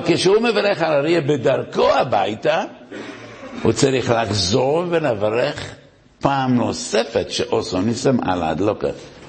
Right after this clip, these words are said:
שיטה זו סבורה שיש שני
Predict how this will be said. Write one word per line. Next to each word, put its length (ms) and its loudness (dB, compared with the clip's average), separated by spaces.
שיטה 580 2
זו 440 2
סבורה 640 0
שיש 560 0
שני 380 2